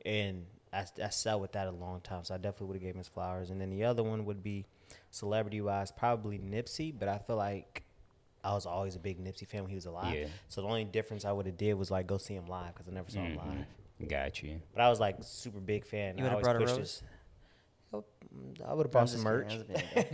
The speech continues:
Speaker 3: being
Speaker 1: <laughs> That'd
Speaker 2: Yeah.
Speaker 1: be my equivalent of a rose.
Speaker 2: Yeah.
Speaker 1: But, uh, yeah. That'd be, like, the only two.
Speaker 2: Yeah.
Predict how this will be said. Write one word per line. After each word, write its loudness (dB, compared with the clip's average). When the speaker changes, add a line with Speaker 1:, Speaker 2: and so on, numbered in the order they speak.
Speaker 3:
being -
Speaker 1:
<laughs> 2
That'd 0
Speaker 2:
Yeah. 4
Speaker 1:
be -4
my 4
equivalent -2
of -4
a -2
rose. 0
Speaker 2:
Yeah. -2
Speaker 1:
But, -2
uh, 2
yeah. 2
That'd 0
be, 0
like, 0
the 0
only 0
two. -8
Speaker 2:
Yeah. -2